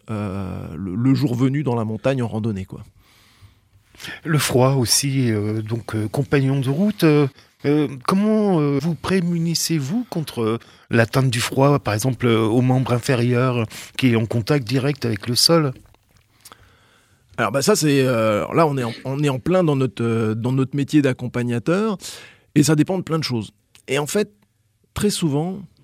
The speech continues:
Speaker 1: moi, je dis, la, la règle numéro un, pour pas avoir froid, il faut pas avoir chaud. Quand on est en montagne, quand on va faire une randonnée,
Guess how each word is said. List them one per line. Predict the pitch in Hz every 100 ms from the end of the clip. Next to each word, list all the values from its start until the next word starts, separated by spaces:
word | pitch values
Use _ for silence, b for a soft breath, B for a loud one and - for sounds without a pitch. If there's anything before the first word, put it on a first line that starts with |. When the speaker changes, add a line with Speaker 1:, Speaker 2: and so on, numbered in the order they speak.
| - _
Speaker 1:
moi, | - 110
je | 127
dis, | 131 147
la, | 147 120 113 110 b -
la | 143
règle | 185 156
numéro | 151 151 147 131 151
un, | 139 - -
pour | 107
pas | -
avoir | 180 120 -
froid, | 131 151 175 - _ _ _ _ _
il | -
faut | 110
pas | 135
avoir | 127 104
chaud. | - 90 - _ _ _ - - -
Quand | - 185
on | 214
est |
en | 165
montagne, | 135 117 165 202 131
quand | - 113
on | 113
va | 113
faire | 147 156
une |
randonnée, | 117 107 110 156 208